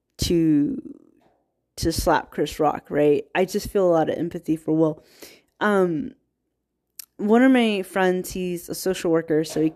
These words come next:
he kinda works with poverty every day. So he was like, "Who cares? They're all rich." <laughs> He's like, "All their needs are met." And I was like, "That's valid."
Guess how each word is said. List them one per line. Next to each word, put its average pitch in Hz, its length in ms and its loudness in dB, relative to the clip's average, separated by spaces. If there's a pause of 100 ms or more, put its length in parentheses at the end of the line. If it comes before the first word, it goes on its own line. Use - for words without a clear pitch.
he 180 200 -4
kinda 175 300 0
works 160 280 0
with 165 100 -6
poverty 160 500 0
every 151 220 -2
day. 143 220 0
So 151 340 -2 (380)
he 214 200 0
was 190 260 2
like, 147 400 -2 (580)
"Who 262 180 2
cares? 247 380 4
They're 202 160 0
all 208 200 2
rich." 214 400 0 (880)
<laughs> - 800 -4
He's - 420 4
like, 247 220 2
"All 269 180 4
their 254 160 2
needs 220 340 0
are 185 120 0
met." 170 320 -4
And 202 160 -4
I 202 80 0
was 196 120 -2
like, 185 260 2
"That's 165 220 -2
valid." - 380 -8